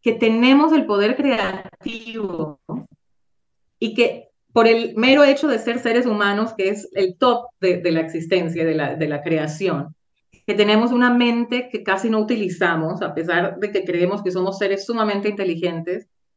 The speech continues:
de acuerdo a la, a la ciencia, utilizamos cinco por ciento de la capacidad cerebral que tenemos y la capacidad de, de, de, de, de cognitiva, ¿no? Y, y entonces, cuando, cuando nos abrimos a esa posibilidad,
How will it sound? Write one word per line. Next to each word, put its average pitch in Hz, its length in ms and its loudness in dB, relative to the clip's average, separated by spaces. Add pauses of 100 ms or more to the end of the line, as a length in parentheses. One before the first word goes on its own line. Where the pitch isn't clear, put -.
(320)
de 180 100 0
acuerdo 202 480 6
a 185 80 4
la, 175 140 6
a 170 200 0
la 165 200 -4
ciencia, 190 420 2
utilizamos 185 560 2
cinco 269 260 6
por 220 140 -2
ciento 233 280 -2
de 214 80 0
la 185 120 0
capacidad 156 500 -4
cerebral 151 400 -2
que 180 100 -4
tenemos 151 540 -4
y 170 40 -4
la 147 140 -4
capacidad 139 580 -4
de, 160 160 0
de, 143 220 -4
de, - 260 -8
de, - 300 -12
de - 100 -18 (120)
cognitiva, 151 680 2
¿no? 147 320 -6 (400)
Y, 202 300 -2
y 208 120 6
entonces, 220 500 4 (240)
cuando, 208 340 6
cuando 208 200 4
nos 202 180 -2
abrimos 226 380 2
a 349 40 4
esa 320 180 0
posibilidad, 190 840 0